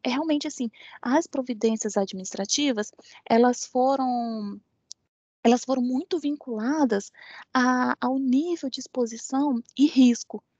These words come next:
Ou seja, né, se o risco é baixo, então a gente adota uma preventiva. Se ele for alto, então é uma medida sancionatória. E não há um vínculo ali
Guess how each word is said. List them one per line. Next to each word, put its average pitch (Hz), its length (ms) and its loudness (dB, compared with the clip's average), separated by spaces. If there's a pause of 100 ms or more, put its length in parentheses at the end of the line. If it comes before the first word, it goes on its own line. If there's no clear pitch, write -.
(200)
Ou - 80 2
seja, 190 320 -4
né, 262 200 0
se - 120 -6
o - 20 -4
risco 208 640 -2 (300)
é 277 100 6
baixo, 285 680 -4 (140)
então 277 360 -4
a 277 80 -2
gente 262 300 -6
adota 247 380 -6
uma 262 140 -2
preventiva. 247 880 -2 (280)
Se - 120 0
ele 226 140 6
for 269 240 2
alto, 277 580 2
então 262 260 -2
é 262 40 0
uma 262 60 -2
medida 262 340 -2
sancionatória. 254 880 0 (380)
E 294 100 6
não 330 360 2
há 311 140 0
um 262 160 0
vínculo 240 760 -2 (140)
ali 247 640 4